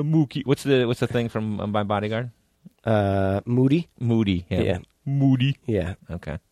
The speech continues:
Speaker 2: And, uh, like, and I liked, I like Matt Dillon, but now he's
Speaker 1: Sure.
Speaker 2: bet-, between us, he's got his back in my face.
Speaker 1: Right.
Speaker 2: And it slowly but quickly occurs to me that that thing was a call for help.
Speaker 1: Okay, so
Speaker 2: Like
Speaker 1: that's
Speaker 2: the
Speaker 1: the,
Speaker 2: stalker.
Speaker 1: that's the Swayze twitch.
Speaker 2: It's the, the stalker twitch.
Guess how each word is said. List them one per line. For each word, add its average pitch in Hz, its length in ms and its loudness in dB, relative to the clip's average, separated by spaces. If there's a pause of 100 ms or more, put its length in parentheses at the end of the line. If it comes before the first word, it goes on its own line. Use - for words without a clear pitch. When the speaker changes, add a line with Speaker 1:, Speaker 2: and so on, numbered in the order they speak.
(140)
Speaker 2:
And, 113 280 -2
uh, 110 200 4
like, 220 160 0
and 208 140 2
I 226 60 4
liked, 240 380 0
I 165 120 2
like 247 320 0
Matt 110 200 -2
Dillon, 107 220 -2
but 127 120 2
now 185 180 4
he's 180 140 0
Speaker 1:
Sure. 135 180 4
Speaker 2:
bet-, - 160 -20
between 170 260 2
us, 127 80 0
he's 120 60 -10
got 135 120 4
his 123 100 0
back 131 400 0
in 107 100 -2
my 95 140 -2
face. 92 400 -6 (160)
Speaker 1:
Right. 90 220 -6 (380)
Speaker 2:
And 131 140 4
it 123 60 -2
slowly 170 800 0 (840)
but 139 280 0
quickly 135 340 2
occurs 120 360 2
to 120 80 -4
me 110 160 2
that 98 220 -6
that 123 240 0 (240)
thing 131 280 0
was 101 140 0
a 110 60 -4
call 117 220 2
for 110 140 -4
help. 104 300 -2 (360)
Speaker 1:
Okay, 98 360 -2
so - 180 -6
Speaker 2:
Like 127 80 2
Speaker 1:
that's 131 140 2
Speaker 2:
the 127 80 2
Speaker 1:
the, 113 40 4
Speaker 2:
stalker. - 380 0
Speaker 1:
that's 104 140 0
the 139 60 2
Swayze 110 280 2
twitch. - 460 -4
Speaker 2:
It's 131 140 -4
the, 127 160 0
the 123 160 -6
stalker 123 380 0
twitch. - 480 -2